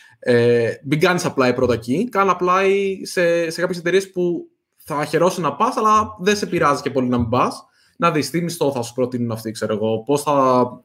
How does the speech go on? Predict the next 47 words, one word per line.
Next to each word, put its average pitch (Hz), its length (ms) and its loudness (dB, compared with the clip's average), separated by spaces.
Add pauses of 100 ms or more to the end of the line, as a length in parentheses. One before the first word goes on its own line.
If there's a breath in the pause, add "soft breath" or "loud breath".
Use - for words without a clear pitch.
(200)
πώς 127 120 -2
θα 151 80 0
κάνεις 147 220 0
compete 123 240 2
για 113 120 0
τη - 80 -10
θέση. 107 420 -4 (460 soft breath)
Γιατί, 143 520 2
ας 131 100 -4
πούμε, 160 120 0
είχαμε 165 180 -2
μια 165 160 0
συζήτηση 143 460 -4
με 156 120 -2
τον, 135 260 0
ε, 123 280 2
με 123 100 2
τον 123 140 2
Μπάρη, 123 260 2
με 139 120 -2
δύο, 143 360 0 (540)
ε, 110 160 -2
συνεργάτες, 123 540 0
ρε 120 100 0
παιδί 113 220 -2
μου, 214 240 -4 (600 soft breath)
που 180 540 4
σκεφτόντουσαν 180 380 2
να 185 60 2
κάνουν 190 180 2
αλλαγή 180 200 2
καριέρας 160 520 4
και 135 80 -2
να 127 100 -2
πάνε 156 180 -2
σε 156 120 -8
μια 160 120 2
λίγο 165 140 2
διαφορετικού 156 480 0
τύπου 131 240 -4
θέση, 113 320 0
ρε 113 60 0
παιδί 107 240 -4
μου, 113 80 0
γιατί 120 160 -2
ήταν 127 200 -4
πιο 117 500 0